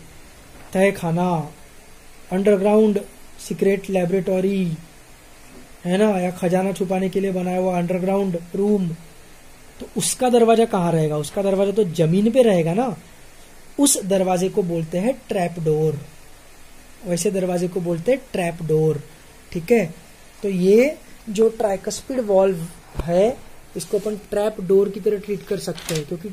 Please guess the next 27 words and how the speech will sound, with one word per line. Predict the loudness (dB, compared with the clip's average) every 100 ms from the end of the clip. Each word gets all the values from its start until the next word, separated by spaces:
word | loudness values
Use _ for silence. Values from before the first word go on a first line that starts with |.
| -8
valve | -4 -2 -4 -6
का | -6
काम | -6 -4
क्या | -2
है? | -2
सिर्फ | -4 -4
एक | -4 -2
ही | -2
direction | 0 -2 -2 -4
में | -2 -4 -6 -18 -20 -20
फ्लो | -2 8 8
को | 8 -2 0
अलाउ | 4 4 4
करना, | 0 -2 -4 -6 -18 -20 -20 -20 -14 -2
है | 0
ना। | 0 -2 -8 -20 -20 -20 -20 -6
तो | 4
ये | 4
जो | 4 0 -4
trap | -2 -2 0
door | 4 6 4
है | 0 0 2 0 -2 -12 -20 -20 -20 -20 -20 -20 -20 -20 -20 -20 -20 -20 -20 -20 -20 -16 -6
ये | 6 8 8 4 -2
atrium | 0 0 -2 -2 2 2 2
से | -2 -4 4 6 8
ventricle | 6 4 4 4 0 -4 -4 2 2 4
में | 2 4 4 2